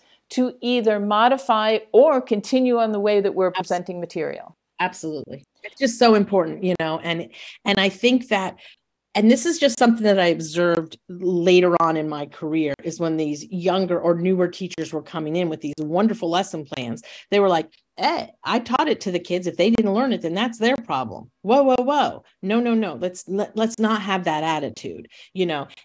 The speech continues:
Speaker 2: And I think it's important for the parents to understand that putting a child in front of a screen isn't the best choice at all times.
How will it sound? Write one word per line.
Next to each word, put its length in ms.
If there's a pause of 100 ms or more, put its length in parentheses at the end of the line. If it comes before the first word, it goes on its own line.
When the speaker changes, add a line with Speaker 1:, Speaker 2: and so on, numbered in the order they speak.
Speaker 2:
And 140
I 80
think 260
it's 140
important 520
for 80
the 120
parents 640 (880)
to 440
understand 920
that 400 (460)
putting 260
a 80
child 340
in 140
front 180
of 120
a 40
screen 720
isn't 400
the 80
best 480
choice 560 (420)
at 60
all 260
times. 560